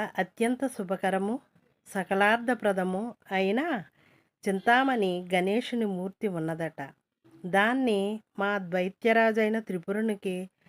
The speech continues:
సామపూర్వకంగా సమర్పించు. అంతేకాదు, త్రైలోక్య ప్రభువైన అతని వద్దకు ముల్లోకాలలోనూ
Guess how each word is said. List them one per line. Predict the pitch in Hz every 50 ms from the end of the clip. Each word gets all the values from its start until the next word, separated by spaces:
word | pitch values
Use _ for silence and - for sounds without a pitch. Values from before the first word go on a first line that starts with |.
| _ _ _ _
సామపూర్వకంగా | - - 196 180 185 202 226 240 233 - 240 220 214 214 208 208 202 - 208 196 196 196 202 214
సమర్పించు. | 208 - 185 175 170 170 170 _ - 170 165 160 156 - 156 151 - _ _ - 196
అంతేకాదు, | 185 190 190 - 269 285 269 277 208 180 170 165 160 160 143 147 - _ _ _ _ _ _ _ _ -
త్రైలోక్య | - 185 180 180 190 202 214 233 254 - - 294 277
ప్రభువైన | 277 - 220 202 196 202 190 190 190 190 196 226 285 330 294 208 147 - - _ - 175
అతని | 180 - 214 202 208
వద్దకు | 202 196 175 160 165 190 214 214 - 220 190 185 180 180 - -
ముల్లోకాలలోనూ | 175 170 175 185 202 220 233 247 233 - 240 226 226 220 214 208 202 202 196 190 185 185 180 180 180 185